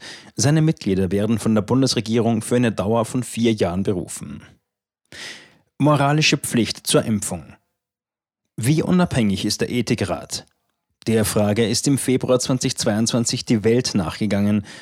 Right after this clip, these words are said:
und hat sich im Besonderen der Ethikrat-Chefin Alena Büchs zugewandt.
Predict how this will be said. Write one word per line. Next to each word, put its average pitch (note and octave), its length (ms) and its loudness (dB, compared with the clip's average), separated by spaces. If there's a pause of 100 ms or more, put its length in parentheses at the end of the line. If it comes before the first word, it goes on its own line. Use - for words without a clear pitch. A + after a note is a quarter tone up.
(140)
und - 140 -2
hat C3+ 120 -2
sich - 160 -2
im C#3 100 4
Besonderen A#2 600 4
der - 160 0
Ethikrat-Chefin G2+ 1120 -2
Alena A2+ 380 2
Büchs G#2+ 460 -2
zugewandt. - 720 -4